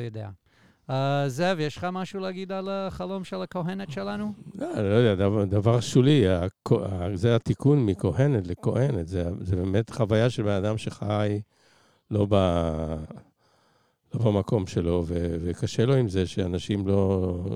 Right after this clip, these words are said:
Speaker 2: לא מבטאים את השם שלו נכון.
Speaker 1: כן.
Speaker 2: והוא, וזה מין... סימבול של זרות. אני זוכר שגרתי שנה באיואה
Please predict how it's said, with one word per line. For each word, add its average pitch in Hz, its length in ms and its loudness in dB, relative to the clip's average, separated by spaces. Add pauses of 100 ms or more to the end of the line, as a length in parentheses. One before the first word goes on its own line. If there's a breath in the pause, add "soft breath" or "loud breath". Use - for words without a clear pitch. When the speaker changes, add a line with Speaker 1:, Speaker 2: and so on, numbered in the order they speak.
Speaker 2:
לא 104 140 2
מבטאים 104 320 -2
את 98 80 -10
השם 104 240 -8
שלו 101 240 -4
נכון. 95 500 -4 (180)
Speaker 1:
כן. 139 240 0
Speaker 2:
והוא, 101 140 -8 (160)
וזה 98 360 -4
מין... 95 260 -6 (500 soft breath)
סימבול 107 420 4
של 110 200 0
זרות. 101 500 2 (680 soft breath)
אני 104 80 0
זוכר 101 300 -2
שגרתי 95 1120 0
שנה 95 300 0
באיואה 92 580 0